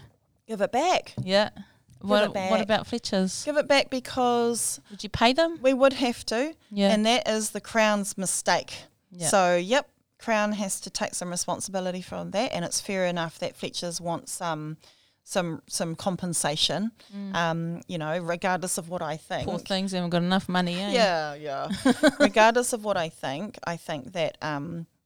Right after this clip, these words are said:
Speaker 1: the Crown rushed through some really shoddy law to try and speed up some building,
Speaker 2: Mm.
Speaker 1: and they didn't think, they didn't think ahead.
Speaker 2: Yeah.
Speaker 1: So I think that the Crown has to bear some responsibility, but it would be stuff all in comparison to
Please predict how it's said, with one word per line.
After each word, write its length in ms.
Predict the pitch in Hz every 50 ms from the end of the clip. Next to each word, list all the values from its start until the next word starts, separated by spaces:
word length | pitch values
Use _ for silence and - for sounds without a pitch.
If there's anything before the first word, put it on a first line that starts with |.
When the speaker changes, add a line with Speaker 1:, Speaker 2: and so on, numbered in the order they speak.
| _ _
Speaker 1:
the 120 | _ 185 180
Crown 680 | - - - - 180 170 170 165 170 165 165 170 165 - - _ _ _ _ _
rushed 440 | 190 214 247 254 254 - - - -
through 220 | - 226 220 214
some 320 | 208 - - 190 180 180 170
really 420 | 180 185 185 190 190 190 185 180
shoddy 460 | 180 - - - 214 190 180 185 175
law 640 | 170 170 170 185 196 202 190 170 160 165 185 226 254
to 140 | 247 - 190
try 240 | - - 208 185 175
and 120 | 165 175 170
speed 360 | - - - 180 175 175 180
up 160 | 170 - -
some 220 | - - 185 180 175
building, 560 | 185 175 175 175 170 151 165 208 262 302 311 - - - 196
Speaker 2:
Mm. 320 | 190 196 196 190 190 185
Speaker 1:
and 300 | 185 185 185 185 180 180
they 160 | 175 175 185 180
didn't 260 | 180 170 180 - - -
think, 240 | 202 170 - - - - - - -
they 120 | - 156 156
didn't 220 | 180 180 165 -
think 180 | - 185 175 -
ahead. 420 | 175 160 175 175 170 160 - - - - - 190
Speaker 2:
Yeah. 160 | 190 190 185 185
Speaker 1:
So 320 | 185 202 180 170 165 165
I 60 | 160 175
think 220 | - 190 170 -
that 140 | - - -
the 80 | - 170
Crown 300 | - - 180 170 165 165
has 180 | 160 170 170 -
to 80 | - 165
bear 180 | - 165 165
some 160 | 165 - 170 160
responsibility, 460 | 160 - - 113 - - 175 180 180
but 160 | 180 170 123 - - _ _ _ -
it 60 | 247
would 140 | 254 277 247
be 100 | - 277
stuff 540 | 262 - - - - - - - 285 240 - -
all 320 | 220 214 208 185 175 165 - -
in 160 | 196 190 190
comparison 720 | - 196 185 180 - - 226 240 269 269 - - 262 247 233
to 440 | - - 190 175 170 180 240 294